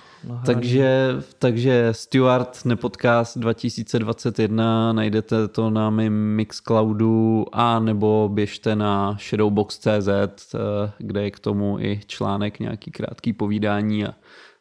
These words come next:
Speaker 2: budu rád, když si to poslechnete, dáte mi na to nějaký feedback a když se vám to bude líbit,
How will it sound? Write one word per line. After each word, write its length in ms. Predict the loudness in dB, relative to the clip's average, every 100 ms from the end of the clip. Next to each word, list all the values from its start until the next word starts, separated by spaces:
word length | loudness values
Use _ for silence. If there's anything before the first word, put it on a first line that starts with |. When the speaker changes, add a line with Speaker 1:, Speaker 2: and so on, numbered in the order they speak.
| -2
Speaker 2:
budu 200 | 2 4
rád, 280 | 4 2 0
když 140 | -4
si 140 | -2
to 100 | -2
poslechnete, 640 | -2 -4 -4 -4 -4 -2 0
dáte 280 | 0 -2 -2
mi 120 | -2
na 100 | -2
to 120 | -4
nějaký 400 | -4 -4 -4 -4
feedback 640 | -6 -8 -4 -4 -4 -6
a 160 | -10 -10 _ _ _ _
když 140 | -12
se 120 | -4 0
vám 220 | 0 0
to 100 | -2
bude 200 | 0 2
líbit, 480 | 0 0 0 -2